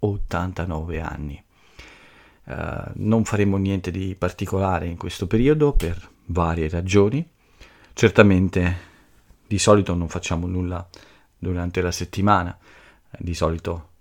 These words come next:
festeggiamo il sabato o la domenica. Quest'anno, eh, mia madre non, in questo periodo non è in gran forma, quindi non so se ha voglia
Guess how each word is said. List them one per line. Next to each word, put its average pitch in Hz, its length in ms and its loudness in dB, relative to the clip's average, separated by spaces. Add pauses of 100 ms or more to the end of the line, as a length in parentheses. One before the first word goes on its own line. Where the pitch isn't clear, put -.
festeggiamo 82 560 -4
il 85 80 -10
sabato 85 380 -2
o - 20 0
la 90 100 0
domenica. 98 580 -2 (1700)
Quest'anno, 110 580 8
eh, 98 380 0
mia 101 320 -4
madre 98 280 -2
non, 98 460 -4
in 101 80 -4
questo - 260 0
periodo 95 720 2
non 85 200 -6
è 87 280 -6 (240)
in 90 120 -2
gran 87 240 0
forma, 101 480 2
quindi 85 400 -8
non 87 200 -4
so 82 220 -2
se - 180 -2
ha 80 120 -4
voglia 82 440 -4